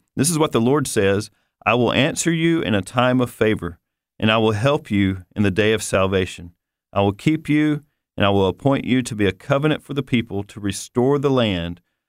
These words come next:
to make them possess the desolate inheritances, saying to the prisoners, 'Come out,' and to those who are in darkness, 'Show themselves,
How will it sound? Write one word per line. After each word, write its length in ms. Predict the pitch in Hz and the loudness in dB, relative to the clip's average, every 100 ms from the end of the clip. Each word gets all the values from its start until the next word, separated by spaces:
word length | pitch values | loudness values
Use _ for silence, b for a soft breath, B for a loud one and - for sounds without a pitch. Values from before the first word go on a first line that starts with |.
| _ _ | _ _
to 100 | 110 | 0
make 240 | 107 120 | 0 0
them 180 | - 127 | 0 -2
possess 480 | 120 120 123 123 107 | 0 0 2 0 0
the 140 | 98 | -4
desolate 520 | 85 110 120 117 113 - | 0 0 0 -2 -4 -4
inheritances, 1000 | 95 87 107 107 101 98 - 80 78 - _ _ _ _ - | -6 -2 0 0 -2 -10 -12 -14 -14 -18 _ _ _ _ -12
saying 420 | - 120 127 143 | -2 2 2 0
to 100 | 143 | -2
the 80 | 127 | -2
prisoners, 640 | - 120 101 85 87 - _ _ _ | 0 0 -2 -6 -8 -16 _ _ _
'Come 240 | - 117 120 | -2 0 2
out,' 400 | 131 - _ _ _ _ _ | 0 -4 _ _ _ _ _
and 140 | - 104 | -4 0
to 100 | 104 | 2
those 360 | 113 131 139 | 2 2 0
who 100 | 147 | 0
are 120 | 131 | 2
in 100 | 123 | 2
darkness, 580 | 117 131 - 80 85 - _ _ _ _ _ - | 2 0 -2 -12 -14 -20 _ _ _ _ _ -14
'Show 360 | - 139 135 | -2 0 2
themselves, 840 | 139 147 139 135 117 92 90 - | 2 0 0 0 2 0 -2 -10